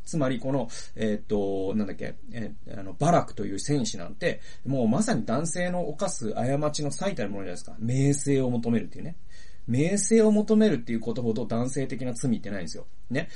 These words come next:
あの、ドロシー・ゼレも言ってるけど、ドロシー・ゼレも、その聖書で罪っていうと、その、えーっと、えーっと、なんだっけ、あの、バベルの塔とか、つまり名声を上げようっていうのがバベルの塔の罪だったわけじゃないですか。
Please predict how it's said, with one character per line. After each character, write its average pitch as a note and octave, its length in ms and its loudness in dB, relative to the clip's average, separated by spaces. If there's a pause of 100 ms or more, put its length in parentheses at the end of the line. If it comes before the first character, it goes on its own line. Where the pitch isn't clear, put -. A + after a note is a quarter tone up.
(160)
あ A2+ 120 0
の、 F#2 720 -2
ド G#2+ 160 0
ロ C#3+ 80 8
シ D3 120 2
ー・ C#3 40 0
ゼ B2 120 4
レ A#2 80 2
も F2+ 80 -2
言 F#2+ 100 -4
っ - 20 -6
て G2+ 120 -4
る F#2 60 -6
け F#2 80 -6
ど、 F#2 160 -4
ド A#2+ 120 -2
ロ D3 80 2
シ E3 140 -2
ー・ D3+ 40 -2
ゼ E3+ 120 0
レ D3 60 0
も、 B2+ 200 0
そ A#2 100 -2
の A2 120 0
聖 G3 180 -2
書 E3+ 140 -2
で D#3 100 -2
罪 D#3 260 -2
っ A2+ 40 -4
て A#2 120 -4
い G#2+ 40 0
う G2+ 80 -4
と、 D3+ 220 2
そ G#2+ 120 -4
の、 G2 180 -4 (340)
え G2+ 180 -4
ー G2 40 -4
っ - 40 -6
と、 F2+ 500 -2 (960)
え A2+ 200 -2
ー - 20 -4
っ - 40 -6
と、 G2+ 160 -4
な G2+ 100 -4
ん F#2 40 -4
だ F#2 60 -4
っ F2+ 40 -6
け、 A2+ 140 -4 (680)
あ A#2 80 -6
の、 F2 800 -6 (1600)
バ A#2+ 240 4
ベ E3 120 8
ル G#2 80 2
の F2+ 80 -4
塔 G#2 160 -2
と - 80 -4
か、 - 240 -6 (200)
つ B2+ 120 -2
ま A2+ 80 2
り G2+ 160 -2
名 C#3+ 240 4
声 E3+ 200 2
を E3 40 6
上 D3+ 100 4
げ D3+ 100 0
よ D3 120 4
う - 20 2
っ - 40 -4
て - 80 -6
い - 20 -4
う G#2 40 0
の B2+ 60 0
が A#2 80 2
バ A#2 220 0
ベ A2+ 100 4
ル G2 80 -2
の F2 80 -6
塔 F#2+ 140 -6
の E2+ 80 -6
罪 G2 200 -6
だ F2 100 -6
っ - 20 -6
た - 100 -6
わ - 60 -6
け - 60 -8
じ - 60 -8
ゃ - 20 -8
な - 20 -8
い - 20 -6
で - 40 -8
す - 80 -8
か。 - 100 -6